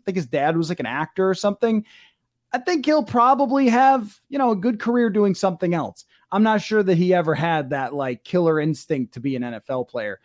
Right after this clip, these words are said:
Um, and Chaz Surratt, yeah, you nailed it with Chaz Surratt. That was just weird. It was just a weird pick.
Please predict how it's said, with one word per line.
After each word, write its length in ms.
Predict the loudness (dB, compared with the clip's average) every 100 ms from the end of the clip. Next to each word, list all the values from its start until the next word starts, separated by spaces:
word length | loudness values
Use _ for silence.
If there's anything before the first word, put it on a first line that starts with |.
| _ _ _
Um, 320 | 0 2 0
and 160 | -2 -2
Chaz 280 | 2 2 2
Surratt, 300 | 0 0 -2
yeah, 140 | -4
you 160 | -2 -2
nailed 260 | -2 -6
it 40 | -10
with 100 | -10
Chaz 220 | -8 -8
Surratt. 240 | -8 -4
That 60 | -2
was 80 | -2
just 120 | -6
weird. 260 | -12 -12 -16 _ _
It 220 | 0 2 2
was 100 | 2
just 140 | 2
a 20 |
weird 400 | 2 2 2 2
pick. 260 | 0 -2